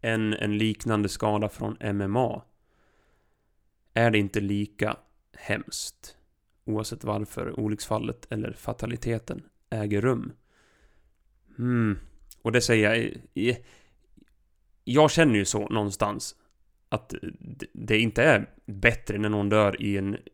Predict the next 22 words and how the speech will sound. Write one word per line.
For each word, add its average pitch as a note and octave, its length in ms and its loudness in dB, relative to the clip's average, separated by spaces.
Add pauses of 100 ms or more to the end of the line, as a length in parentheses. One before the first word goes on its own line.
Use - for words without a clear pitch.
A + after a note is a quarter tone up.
(180)
bilkrasch A2 1000 -2
i G#2+ 160 -2
Indy G2+ 180 0
five A2 160 -4
hundred G#2+ 400 4
än G#2 160 -2
att - 240 -10 (340)
någon G#2 160 -2
skulle G#2 200 -4
skada G#2 320 -2
sig - 160 -4
i G#2 40 0
M G2 120 0
M G#2 120 -2
A. B2+ 220 -4 (1300)
Låt A2 160 0
säga G2+ 160 2
att - 140 -4
en G#2 180 0 (260)
identisk A#2 720 6
skada A2 340 -2
uppkommer. G#2+ 520 -4